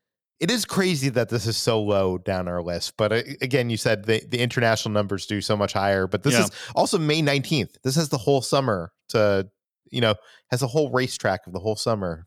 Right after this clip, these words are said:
Speaker 1: to, to run, so.
Speaker 2: All right, that's Peter's number seven, Fast X. Devindra Hardawar, your number seven pick for summer twenty twenty-three domestic box office.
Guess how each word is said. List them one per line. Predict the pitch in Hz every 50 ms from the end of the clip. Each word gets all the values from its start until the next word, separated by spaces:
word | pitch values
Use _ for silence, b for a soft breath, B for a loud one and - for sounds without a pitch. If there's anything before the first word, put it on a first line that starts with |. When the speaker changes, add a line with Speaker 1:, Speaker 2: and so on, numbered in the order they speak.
| - -
Speaker 1:
to, | 95 90 82
to | - - 95
run, | 92 90 87 87 82 73 -
so. | - - - 90 85 80 80 85 - _ _ _ _ _ _ _ _ _ _ _ _ _ _ _ _ _ B B B B B B B B B B B B _
Speaker 2:
All | - 135 139
right, | 143 165 220 220 160 - _ _ _ _ _ _
that's | 143 131 113 143 156 170 - - - - - _ _ _ _
Peter's | - - 190 175 185 185 165 131 135
number | 156 151 147 143
seven, | - - 180 170 147 160 156
Fast | 143 - 151 143 139 - - - - - _ _
X. | 139 143 165 - - - - - - - _ _ _ _ _ _ _ _
Devindra | 143 131 165 170 170 143
Hardawar, | 156 156 156 151 135
your | 123 131 143
number | 139 131 123 120
seven | - - 131 107 110 104
pick | - - 113 - _ - - _ _ _ _ _ _
for | _ - 120 110
summer | - - 139 123 123
twenty | - - - 127 - - 123
twenty-three | - - 123 - - 120 - 123 113
domestic | 95 107 101 98 98 - - -
box | - 95 85 - -
office. | 98 95 - _ - - - -